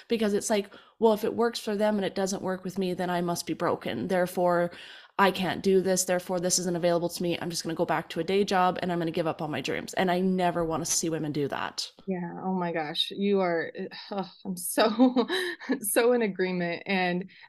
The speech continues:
Speaker 2: there's a couple things you said, you know, you talked about success. And one of the things that I do in my coaching is help women.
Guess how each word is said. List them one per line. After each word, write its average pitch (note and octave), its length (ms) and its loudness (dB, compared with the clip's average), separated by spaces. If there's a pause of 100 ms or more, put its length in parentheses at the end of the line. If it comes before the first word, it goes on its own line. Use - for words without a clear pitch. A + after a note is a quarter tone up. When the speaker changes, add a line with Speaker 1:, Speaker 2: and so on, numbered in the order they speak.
Speaker 2:
there's G#3+ 140 0
a A3 60 -2
couple A#3+ 260 -2
things G3+ 240 2
you F3+ 80 -2
said, E3+ 240 2
you F3 60 0
know, E3+ 80 2
you F3 140 2
talked F3 280 -4
about F3+ 200 0
success. D#3+ 520 -4
And F3+ 160 -2
one F3+ 120 0
of F3 60 0
the E3+ 100 0
things E3+ 280 -4
that E3+ 120 -2
I E3 120 2
do F3 180 0
in E3+ 100 -2
my D#3 140 -6
coaching E3 520 -4
is F3+ 420 -2 (420)
help G#3+ 220 -2
women. F#3+ 420 2